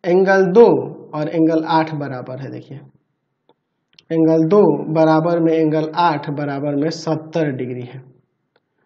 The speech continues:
ठीक है। तो अब यहाँ पर अगर हम लोग बात करें, फिर ये, ये भी दिया है कि angle तीन जो है ना वह एक सौ दस डिग्री है,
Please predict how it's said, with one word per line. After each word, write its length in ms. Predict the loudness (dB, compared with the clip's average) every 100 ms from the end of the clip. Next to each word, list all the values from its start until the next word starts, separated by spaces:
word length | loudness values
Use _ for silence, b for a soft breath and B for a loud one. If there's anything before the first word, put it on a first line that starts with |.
| _ _ -4
ठीक 140 | 0
है। 120 | 0 -2
तो 180 | -6 -4
अब 160 | -2 0
यहाँ 300 | -2 -2 -2
पर 180 | -2 -4
अगर 240 | -4 -4
हम 180 | 0 0
लोग 140 | 0
बात 260 | 0 -2 -2
करें, 200 | -8 -6
फिर 160 | -4 -2
ये, 120 | 0
ये 160 | 0
भी 100 | -2
दिया 180 | 0 -2
है 60 | -2
कि 140 | -4
angle 240 | -2 -2 -4 -2
तीन 240 | 0 2
जो 120 | 0 -2
है 100 | -4
ना 220 | -10 -14 B B B B -6
वह 380 | 0 0 -2 -2
एक 160 | -2 -2
सौ 420 | -2 0 0 0
दस 400 | 0 0 -2 -4
डिग्री 380 | -4 -6 -8 -10
है, 240 | -12 -18